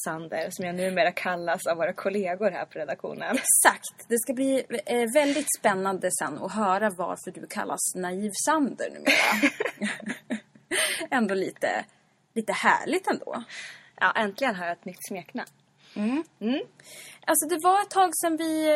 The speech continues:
Speaker 2: eh, b-, pratade sist och, och hördes med er lyssnare.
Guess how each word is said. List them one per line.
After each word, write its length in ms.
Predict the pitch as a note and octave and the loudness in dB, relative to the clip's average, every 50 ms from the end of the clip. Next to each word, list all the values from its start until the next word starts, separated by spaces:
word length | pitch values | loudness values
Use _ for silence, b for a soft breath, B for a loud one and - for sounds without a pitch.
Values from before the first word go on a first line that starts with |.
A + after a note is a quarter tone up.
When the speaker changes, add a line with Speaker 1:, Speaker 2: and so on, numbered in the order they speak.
| D4 D4 C#4+ | 4 2 2
Speaker 2:
eh, 60 | C#4+ C4+ | 0 -2
b-, 400 | C4 C#4 C#4+ C4+ C4+ B3+ B3+ B3+ - | -4 -6 -8 -8 -8 -8 -8 -6 0
pratade 480 | - D#4 C#4+ C4 - - D4+ D#4 E4+ F#4+ F#4+ | 2 2 2 2 0 -4 -4 -2 -2 -2 -2
sist 560 | - - - - - - - - - - - - - | -4 -4 -4 -4 -6 -6 -8 -10 -12 -12 -14 -14 -8
och, 280 | - A#3+ B3 A#3 A#3 - | -4 -2 -2 0 -2 -2
och 200 | - B3 A#3+ G#3+ | -2 -4 -4 0
hördes 560 | C4 C4 A#3 G#3+ G#3 B3+ D4+ D4 - - - | 2 2 2 4 2 0 0 0 0 -2 -2
med 380 | A#3+ A3+ A3 G#3+ G#3 - - | -2 -2 0 0 0 -2 -2
er 200 | G#3+ G3+ F#3+ G3 | -2 0 0 0
lyssnare. 640 | G#3 A3 B3 A#3 - - - C4 A3+ G3+ - - F#3+ | 0 -2 -2 -2 -2 0 0 0 0 2 0 -2 -4